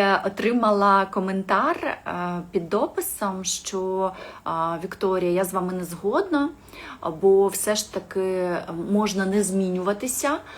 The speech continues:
можна бути в тій стадії, коли тобі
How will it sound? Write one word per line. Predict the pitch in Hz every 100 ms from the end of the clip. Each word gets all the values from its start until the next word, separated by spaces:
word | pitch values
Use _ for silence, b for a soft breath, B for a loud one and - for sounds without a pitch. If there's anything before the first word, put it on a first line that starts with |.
| B B -
можна | 208 240 208 190
бути | 175 190 226 214
в | 185 - -
тій | 226 214
стадії, | - - - 226 403 392 196 180 -
коли | - 214 208 262 359
тобі | - 214 175 208 277